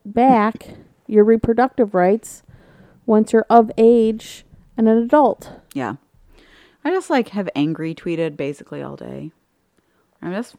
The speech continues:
Speaker 2: furious about this. And, and fuck every single person who said I was overreacting on twenty sixteen.
Speaker 1: Oh, yeah, there's a lot of that. <laughs>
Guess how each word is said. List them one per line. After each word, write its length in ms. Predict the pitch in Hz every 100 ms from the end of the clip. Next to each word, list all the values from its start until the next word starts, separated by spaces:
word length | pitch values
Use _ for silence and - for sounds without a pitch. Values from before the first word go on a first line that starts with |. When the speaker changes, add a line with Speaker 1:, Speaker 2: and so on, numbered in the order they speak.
| _ -
Speaker 2:
furious 560 | 170 196 233 160 -
about 300 | - 113 123
this. 480 | - 110 - - _ _ _ _ - - _
And, 240 | 190 202 - -
and 260 | 190 185 170
fuck 380 | - 262 302 - -
every 320 | 247 233 254
single 300 | 208 196 180
person 380 | 165 143 160 156
who 140 | 135
said 180 | 160 135
I 80 | 120
was 180 | 131 - 151
overreacting 840 | 147 120 113 85 - 120 110 - _ _ -
on 100 | - _ _ _
twenty 240 | - 110 107
sixteen. 600 | - - - - - - -
Speaker 1:
Oh, 140 | 269 285
yeah, 220 | 285 247
there's 220 | 208 208
a 60 | 196
lot 380 | 190 185 185
of 100 | 170
that. 420 | 170 170 165 -
<laughs> 40 | -